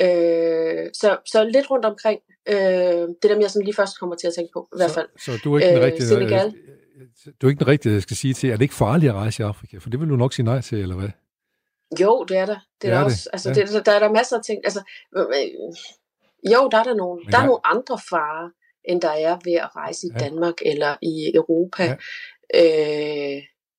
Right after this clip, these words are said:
Speaker 2: Jeg prøver
Speaker 1: ja.
Speaker 2: bare at tage fat i, prøve, prøve at simpelthen finde nogle af de mytologier, der er omkring, måske for-, forkerte mytologier, der er omkring Afrika også, måske, som vi
Speaker 1: Ja, ja.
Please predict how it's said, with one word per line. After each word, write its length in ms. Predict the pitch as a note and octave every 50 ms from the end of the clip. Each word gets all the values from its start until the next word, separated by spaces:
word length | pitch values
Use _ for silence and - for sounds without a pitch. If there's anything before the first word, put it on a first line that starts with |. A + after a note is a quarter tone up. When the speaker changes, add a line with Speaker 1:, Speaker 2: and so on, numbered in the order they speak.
| _ _ -
Speaker 2:
Jeg 80 | A2+ -
prøver 180 | - C#3 C#3+
Speaker 1:
ja. 60 | E3
Speaker 2:
bare 60 | C3 C3
at 80 | B2+
tage 120 | - C3 A2+
fat 160 | - B2+ B2+
i, 60 | B2
prøve, 340 | - - - C3+ A2+ A2+ A2
prøve 380 | - B2+ B2+ C3 C3 A#2+ A#2
at 60 | G#2+ G#2
simpelthen 400 | - - - - B2+ A2+ G2+ -
finde 100 | B2 B2
nogle 160 | B2+ C3 B2+
af 40 | C3
de 40 |
mytologier, 540 | C3+ C3 - C#3 B2 A#2+ A#2 D#3 E3 C#3+ G#2
der 80 | F#2 F#2+
er 60 | G#2
omkring, 280 | G#2+ G#2+ - - A#2+ G2+
måske 240 | G2 F#2 - E3 -
for-, 280 | - - - - A#2+ G2+ - - - - _ _
forkerte 360 | - G2 - - G#3+ D#3 G#2
mytologier, 440 | G#2 G#2 - G#2+ G2+ G2+ A#2 A2+ G2
der 80 | F#2+
er 40 | F#2+
omkring 260 | G2+ G2+ - G#2+ G2+
Afrika 360 | F#2 F#2 F#2 - A2 - _ G2+ F#2+
også, 160 | F#2+ F#2+ -
måske, 240 | - G#2+ - - G#2 F2+
som 80 | F#2 G2
vi 60 | G2 -
Speaker 1:
Ja, 240 | F#3 F#3 F3 F3 F3+ - - _ _ _ _ _ _ _ -
ja. 260 | - G3+ F#3+ F#3 F#3